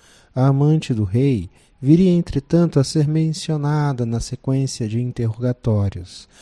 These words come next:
Acusou uma de suas filhas de ter participado de uma das tais missas negras. O rei ficou horrorizado ao tomar conhecimento de que sua amante, então em descrédito,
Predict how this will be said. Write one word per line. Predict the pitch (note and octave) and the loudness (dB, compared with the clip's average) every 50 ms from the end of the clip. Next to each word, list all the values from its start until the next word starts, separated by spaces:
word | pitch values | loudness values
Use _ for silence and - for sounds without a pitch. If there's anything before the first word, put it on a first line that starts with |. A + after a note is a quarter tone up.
| - - - - - - - | -20 -20 -20 -20 -20 -8 -6
Acusou | G#2+ G#2+ - - A2 G2+ A2 C#3 D#3 D#3 C#3 A#2 A2 - - _ _ _ | -6 -4 -2 -2 -2 0 2 4 4 4 4 2 0 -4 -10 _ _ _
uma | - E3+ F3+ F#3 F3+ | -6 -2 0 2 2
de | E3+ E3+ | 2 0
suas | - - F3+ F3 - - | -2 -2 -4 -4 -4 -6
filhas | - - F3+ F3 E3+ D3+ C3+ A#2+ G#2+ | -2 2 4 4 4 4 2 2 0
de | A2 A2 | -2 -4
ter | - - B2+ B2+ A#2+ | -4 -2 0 0 0
participado | - - A#2 G#2+ A2+ - - - - C3 - - C#3 C3 B2+ B2 A2 G#2+ | -2 -4 -6 -8 -8 -10 -14 -12 -10 -12 -8 -4 -4 -2 -2 -2 -4 -4
de | G#2 G2 G#2 | -4 -4 -4
uma | G#2+ G#2+ G#2 | -4 -4 -4
das | G2 - G2+ F#2+ F#2+ - - | -4 -4 -4 -6 -6 -8 -6
tais | - A2+ A2 G#2+ G#2 G#2 | -4 -2 -2 -2 -2 -4
missas | G2 G#2 G#2+ A2 - - - A#2 A2 G2+ | -6 -6 -8 -8 -8 -6 -6 -6 -6 -6
negras. | G2+ G2+ G#2+ G#2+ G2+ G2 F2 E2 D#2+ E2 - - - - - _ _ _ - - - - - _ _ | -6 -6 -4 -4 -6 -6 -10 -12 -12 -14 -16 -20 -20 -20 -20 _ _ _ -20 -20 -20 -20 -20 _ _
O | - G2+ | -2 -2
rei | E2 E2+ G#2+ A#2+ B2+ A#2 G2 F#2 - _ _ _ _ - | 0 2 2 2 2 2 0 -4 -8 _ _ _ _ -14
ficou | - - D3+ - - E3 D#3+ D#3+ D#3 | -4 -4 -4 0 4 4 6 6 6
horrorizado | D3 C#3 D#3+ D#3+ D#3+ D#3 C#3 C3 C#3+ D3 D3+ C#3+ B2+ A2+ | 6 4 4 4 4 2 2 2 2 2 2 2 0 0
ao | A2 G#2+ | -2 -2
tomar | - - A#2 A2+ A#2+ A2+ A2 | -2 -4 -4 -2 -2 -4 -4
conhecimento | - - B2 A#2 A#2 A#2 - - - A2 G#2+ A#2 C3 C#3 C#3 C3 A#2+ - A2 G#2 | -6 -6 -6 -6 -6 -6 -8 -10 -8 -6 -4 -2 -2 -2 -2 -4 -6 -6 -6 -6
de | F#2+ G2+ | -6 -6
que | - - G2+ | -6 -8 -10
sua | - - - G2 F#2 F#2 | -10 -8 -6 -6 -4 -4
amante, | F#2 F#2+ G#2+ B2+ C#3 C#3+ C3 B2+ - - - C3+ A2 - _ _ _ _ _ _ _ - | -4 -4 -2 -2 -2 -2 -2 -4 -8 -12 -14 -16 -16 -18 _ _ _ _ _ _ _ -4
então | A2 A2 A2 - - G#2+ G2 G2 | -4 -4 -2 0 0 0 0 0
em | F#2+ F#2+ | -2 -4
descrédito, | F#2 E2+ - - - - - A#2 B2 C3+ C3+ A2 G#2 F2+ - - - E2+ D#2+ - | -6 -8 -10 -10 -10 -8 -4 -2 -2 -2 -2 -4 -6 -8 -10 -12 -14 -14 -14 -14